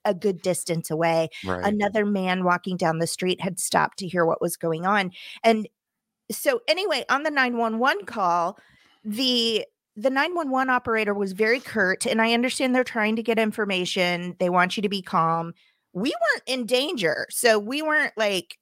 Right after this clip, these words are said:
Speaker 1: freaking out.
Speaker 2: Right.
Speaker 1: And he said to us, "What race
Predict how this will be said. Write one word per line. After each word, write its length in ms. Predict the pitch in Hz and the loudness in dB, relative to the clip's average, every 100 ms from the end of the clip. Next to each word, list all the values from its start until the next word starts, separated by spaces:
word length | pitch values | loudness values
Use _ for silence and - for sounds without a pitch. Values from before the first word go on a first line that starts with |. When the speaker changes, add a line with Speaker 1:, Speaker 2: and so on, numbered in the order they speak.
| - | -2
Speaker 1:
freaking 400 | 247 226 180 170 | 0 0 -2 0
out. 400 | 185 151 - - - - - - | 0 0 -6 -14 -20 -20 -14 -6
Speaker 2:
Right. 140 | 90 240 | -2 0
Speaker 1:
And 280 | 226 226 214 - - | 2 0 -4 -14 -8
he 240 | 302 320 | -2 0
said 340 | 330 302 320 - | 2 0 -2 -2
to 140 | 277 | 2
us, 380 | 214 202 196 - - _ | 4 2 0 -6 -12 _
"What 640 | 208 202 247 269 - - - _ | -8 2 2 2 -4 -10 -14 _
race 600 | 190 220 202 - - - | -2 0 0 -4 -6 -8